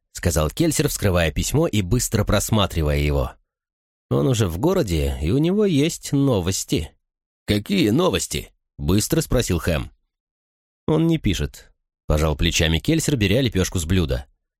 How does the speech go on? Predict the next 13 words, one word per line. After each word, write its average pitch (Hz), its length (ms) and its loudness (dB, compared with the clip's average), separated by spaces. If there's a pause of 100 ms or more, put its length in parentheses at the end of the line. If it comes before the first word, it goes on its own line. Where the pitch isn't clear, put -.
(220)
«Но 202 340 2
пишет, 233 460 0
где 160 260 2
можно 156 340 2
встретиться 208 600 -2
с - 120 -4
ним 208 140 2
сегодня 139 580 2
вечером». 101 580 2 (840)
Кельсер 110 420 2
направился 87 580 0
к 73 60 -6
двери, 156 380 2